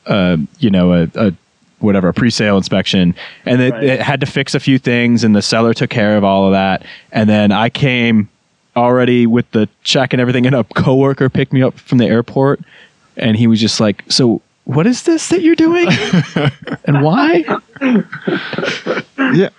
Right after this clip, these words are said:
Speaker 3: it, it sounds crazy to a lot of people, but to us,
Speaker 1: Yeah.
Speaker 3: like, I, I just do it.
Speaker 1: I had to buy him, like, five drinks before it started making sense to him.
Speaker 3: Yeah.
Speaker 1: And then he was,
Speaker 2: Don't
Speaker 1: he was
Speaker 2: realize if you're looking for a certain car, you're just not gonna find it locally. I have a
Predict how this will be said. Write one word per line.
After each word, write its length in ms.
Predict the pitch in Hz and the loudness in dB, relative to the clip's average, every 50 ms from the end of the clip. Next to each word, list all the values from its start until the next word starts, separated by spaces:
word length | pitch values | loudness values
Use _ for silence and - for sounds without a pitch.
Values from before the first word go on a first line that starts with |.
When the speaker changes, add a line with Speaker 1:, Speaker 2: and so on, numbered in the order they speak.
| - - | -12 -10
Speaker 3:
it, 180 | 139 240 - - | -10 -6 -2 -2
it 140 | 233 - | -2 0
sounds 320 | - - 339 370 403 262 - | 0 0 0 0 -2 -4 -4
crazy 320 | - 220 262 320 269 196 165 | -2 0 2 2 2 2 2
to 120 | - 151 | 2 2
a 40 | 143 | 2
lot 200 | 135 127 139 165 | 2 2 0 0
of 60 | 160 | 0
people, 240 | - 123 110 120 120 | 0 0 0 0 0
but 140 | 117 151 147 | 0 -2 -2
to 120 | 170 - | -2 -2
us, 580 | - 151 190 170 131 - - - - - - - - | -2 0 -2 -2 -2 -6 -8 -8 -8 -10 -10 -8 -4
Speaker 1:
Yeah. 260 | - 95 78 - - - - | -2 -2 -2 -2 -2 -2 -2
Speaker 3:
like, 160 | 156 156 - - | -4 -4 -2 -2
I, 120 | 156 156 147 - | -4 -4 -4 -4
I 120 | - 135 147 | -4 -4 -2
just 260 | 147 170 180 175 - | 0 0 -2 -2 0
do 180 | - 160 262 311 | 0 0 0 0
it. 160 | - 82 - - _ _ - | -2 -4 -4 -8 _ _ -4
Speaker 1:
I 100 | 165 165 | -2 0
had 160 | 180 220 226 | 0 0 0
to 60 | 202 | -2
buy 260 | 180 160 175 180 180 | -2 -2 -2 0 0
him, 80 | 175 170 | 0 0
like, 140 | 165 147 135 | 0 -2 -2
five 300 | - - 151 143 139 127 | -2 -2 0 0 0 0
drinks 240 | - 139 135 120 - | 0 0 0 0 0
before 280 | - 123 - 131 120 117 | -2 -2 0 2 0 0
it 60 | 113 | 2
started 240 | - 131 120 113 110 | 0 0 0 2 2
making 220 | 110 104 120 107 | 0 0 0 0
sense 260 | 95 - 101 101 - - | 0 0 0 0 -2 -2
to 120 | - 98 | -2 0
him. 220 | 85 80 78 90 - | 0 2 0 2 2
Speaker 3:
Yeah. 180 | 165 202 147 | 2 2 2
Speaker 1:
And 80 | 98 98 | 2 2
then 120 | 98 95 92 | 2 2 2
he 80 | 95 | 2
was, 200 | 90 85 85 - | 2 0 0 0
Speaker 2:
Don't 280 | - 254 247 226 175 165 | 0 0 0 0 -2 -2
Speaker 1:
he 60 | - | -2
was 60 | - | -2
Speaker 2:
realize 680 | 196 196 190 185 170 165 160 156 151 147 143 135 - - - | 0 0 2 2 2 2 2 0 -2 -4 -8 -12 -14 -10 -8
if 160 | 160 170 - | -8 -6 -4
you're 100 | 180 180 | -2 -2
looking 300 | 185 202 240 233 254 240 | -2 -2 -4 -4 -6 -8
for 160 | 220 - 208 190 | -6 -4 -2 -4
a 60 | 170 | -2
certain 300 | - - 190 151 156 143 | -2 -4 -4 -4 -4 -6
car, 300 | 143 170 185 202 196 147 | -2 -2 0 0 0 0
you're 120 | 135 143 | -2 -4
just 140 | 139 147 - | -6 -6 -6
not 100 | - 170 | -6 -6
gonna 120 | 160 156 151 | -4 -4 -4
find 140 | - 165 143 | -4 -2 -2
it 60 | 143 | -2
locally. 220 | 170 180 - 131 | -2 -2 -2 -2
I 40 | 143 | -2
have 120 | 175 202 | -2 -2
a 100 | 214 190 | -4 -6